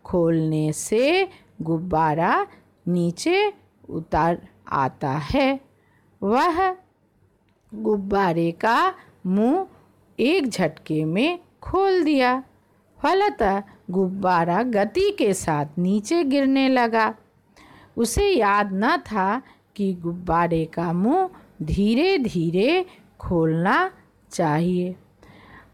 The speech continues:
अपनी जान बचाने के लिए पास की नदी में उसने छलांग लगा दी और तैरकर बाहर निकल आया। इस प्रकार उसे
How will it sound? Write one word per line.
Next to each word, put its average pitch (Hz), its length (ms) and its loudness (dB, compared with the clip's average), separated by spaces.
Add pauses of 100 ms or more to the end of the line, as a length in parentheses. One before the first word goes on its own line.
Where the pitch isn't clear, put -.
(160)
अपनी 294 500 0
जान 247 420 2
बचाने 196 680 0
के 220 280 0
लिए 190 560 0 (400)
पास 247 420 2
की 220 260 -2
नदी 170 480 -2
में 277 460 0 (280)
उसने 262 640 0 (340)
छलांग 233 600 0
लगा 165 420 2
दी 269 360 0 (320)
और 233 300 2 (380)
तैरकर 175 760 0 (280)
बाहर 175 580 0 (420)
निकल 247 500 0 (220)
आया। 160 480 0 (140)
इस 392 220 0
प्रकार 190 600 0 (280)
उसे 202 480 0